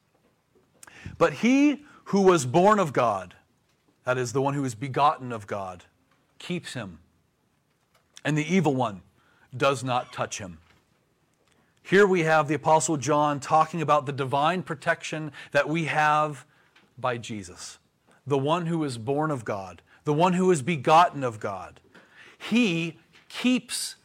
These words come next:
his people. Remember what Psalm thirty-four said?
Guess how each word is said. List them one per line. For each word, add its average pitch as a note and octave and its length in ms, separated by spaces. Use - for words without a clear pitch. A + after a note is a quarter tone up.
his D#3+ 600
people. C#3+ 500
Remember C3 200
what D3+ 260
Psalm D3 320
thirty-four D3+ 460
said? F3 320